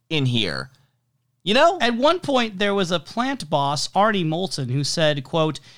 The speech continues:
Speaker 2: "Safety is paramount.
Speaker 1: Nope.
Speaker 2: After profit and management perks.
Speaker 1: There it is.
Speaker 2: But it's often overvalued. Reality is the name of the whatchamacallit," end quote.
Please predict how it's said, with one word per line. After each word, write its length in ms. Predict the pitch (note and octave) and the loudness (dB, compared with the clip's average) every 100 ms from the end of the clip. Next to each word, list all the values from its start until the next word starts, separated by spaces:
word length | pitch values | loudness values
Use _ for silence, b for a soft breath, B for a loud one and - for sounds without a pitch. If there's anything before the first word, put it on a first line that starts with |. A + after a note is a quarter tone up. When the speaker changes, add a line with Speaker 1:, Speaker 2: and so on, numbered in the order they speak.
| b - | b -10
Speaker 2:
"Safety 600 | - - C#4 - C4 A#3+ A#3 | -4 0 0 -2 -2 -2 0
is 160 | F#3 | -2
paramount. 800 | C#3 - F3+ F3 D3 A#2+ G#2+ - | -4 -6 0 0 0 -2 -6 -12
Speaker 1:
Nope. 260 | - F#3+ A3 _ _ - | -6 -6 -6 _ _ -2
Speaker 2:
After 340 | F#3 G3+ B3+ | 0 0 -2
profit 540 | A3 - G3+ F#3 G#3 G3 | -4 0 0 2 -2 -2
and 180 | F3+ F3+ | 0 2
management 520 | E3+ F3 D3 D#3+ C#3+ | 2 0 -2 -4 -2
perks. 360 | D3+ B2+ - - | -6 -6 -6 0
Speaker 1:
There 180 | F3 C#3+ | 4 4
it 60 | |
is. 260 | G#2 G2 - | 2 -2 0
Speaker 2:
But 100 | G3+ | 2
it's 200 | G#3+ G#3 - | 2 0 -4
often 460 | F#3+ A#3+ - A#3 G#3+ | 2 2 2 0 0
overvalued. 880 | A3 G3+ F3+ F#3+ F#3+ G3 D3 A#2 | 0 -2 0 2 2 2 -4 -8
Reality 640 | E3 G3+ A3+ E4+ E4+ B3 G#3 | -4 0 2 2 0 0 0
is 200 | G3+ D#3+ | -2 -2
the 100 | F#3 | -2
name 300 | E3+ G3+ A#3 | 0 2 2
of 100 | G#3+ | 0
the 340 | G3+ F3+ D#3 C3+ _ _ _ _ _ G3 | 2 2 0 -8 _ _ _ _ _ -4
whatchamacallit," 840 | B3+ D#4 - F3+ C#3 G2+ D2 - - _ _ _ _ _ - | 0 0 0 -2 -4 -8 -12 -16 -20 _ _ _ _ _ -4
end 200 | E3 C#3 | -4 -4
quote. 300 | C#3 - | -10 -12